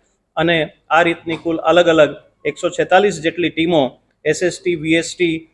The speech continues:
વી વી ટી અને, અ, મોડલ કોડ ઓફ કન્ડક્ટ માટેની ટીમો એનો સમાવેશ થશે. ખાસ કરીને ઉમેદવારો દ્વારા જે છે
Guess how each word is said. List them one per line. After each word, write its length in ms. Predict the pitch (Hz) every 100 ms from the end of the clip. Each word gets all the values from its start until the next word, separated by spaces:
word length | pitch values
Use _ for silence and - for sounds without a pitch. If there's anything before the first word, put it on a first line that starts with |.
| _ _ 135
વી 80 |
વી 160 | 165 196
ટી 180 | 190 165
અને, 480 | 151 156 147 143 _ _ _ -
અ, 80 | 151 143 143
મોડલ 340 | 165 160 180 170
કોડ 220 | 165 160
ઓફ 160 | 151 165
કન્ડક્ટ 440 | 151 156 - -
માટેની 560 | 143 143 151 143 123 - _ _ _ _ _ _ _ _ -
ટીમો 420 | 175 180 131 120 -
એનો 160 | 160 156
સમાવેશ 500 | 139 156 156 151 -
થશે. 300 | 151 185 254 - _ _ _ _ _ -
ખાસ 240 | 190 190
કરીને 560 | 202 190 196 196 196 - _ _ -
ઉમેદવારો 760 | 185 214 196 190 190 185 190 - _
દ્વારા 400 | 160 180 175 143 - - 139
જે 140 | 165
છે 460 | - 190 139 -